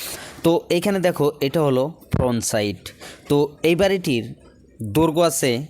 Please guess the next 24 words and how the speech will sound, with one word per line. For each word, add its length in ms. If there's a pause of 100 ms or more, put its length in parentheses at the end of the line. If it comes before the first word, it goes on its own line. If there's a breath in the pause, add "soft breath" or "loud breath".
(160)
তিরিশ 340
ফিট 220 (160)
এবং 220 (220)
প্রস্থ 300 (160)
আছে 200 (840 loud breath)
একুশ 320 (100)
ফিট। 220 (140)
এই 200
বাড়িটি 320
টোটাল 360
আপনার 340 (280)
ছয়শো 360 (180)
তিরিশ 280 (300)
স্কোয়ার 280
ফিটের 320 (160)
এই 180
বাড়িটি। 360 (1500 loud breath)
এই 120
বাড়িটির 380 (340)
মোট 180 (120)
পিলার 280
দেওয়া 180
হয়েছে 180
আপনার 300